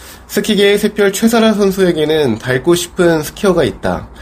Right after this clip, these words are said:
저의 롤모델은 이번 베이징 동계올림픽 알파인 스키 여자부에서 우리나라 역대 동계올림픽 최고 순위 타이 기록을 세운 김소희 선수예요. 실력파 선수이기도 하지만 긍정적인 에너지가 넘치고 웃음도 많고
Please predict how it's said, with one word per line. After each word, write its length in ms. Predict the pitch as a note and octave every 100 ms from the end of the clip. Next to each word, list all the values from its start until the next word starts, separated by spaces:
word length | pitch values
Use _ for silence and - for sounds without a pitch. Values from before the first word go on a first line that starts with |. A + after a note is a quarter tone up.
| - - -
저의 320 | - D3 E3
롤모델은 840 | D#3+ B2 C3+ D#3+ D#3+ C#3+ E3 B2 F#2+
이번 320 | - C#3 E3+ D#3
베이징 420 | C#3 C#3 D3+ D3+
동계올림픽 680 | B2 B2 C#3+ C3+ B2+ D3 G2
알파인 400 | G2+ A2 D3 D3
스키 260 | - -
여자부에서 800 | B2 F#2+ G#2+ G#2 G#2 F#2 G#2 G2+ - - - - -
우리나라 420 | C#3+ E3 D#3+ E3+
역대 300 | B2 A2+ F3
동계올림픽 760 | F3 D3+ D#3 D#3 C#3 D3+ F3 F3+
최고 300 | - A3 A3
순위 260 | G#3+ F3+ F3
타이 280 | G#3 A3
기록을 340 | G#3 F#3 E3 D3
세운 420 | - A#2 D#3 F3 - - -
김소희 720 | - C#3 D#3 D#3 F3+ F3 F#3
선수예요. 680 | F3+ F3+ F3 C#3 F#2+ F#2 F2 - - - - -
실력파 440 | G#3+ G#3 G3 G3+
선수이기도 580 | G3 G#3+ G#3+ G3 F#3 E3+
하지만 680 | E3+ D3+ C3 B2+ A#2+ F#2 -
긍정적인 680 | B2 C3 E3 D#3 D#3 D#3 A#2+
에너지가 420 | A2 A2+ A#2+ A#2+
넘치고 800 | G2+ F2+ F#2 - F#2 F#2 F2 -
웃음도 380 | C3+ C#3+ E3+ D#3+
많고 560 | B2+ G2+ F2+ A#2 G#2+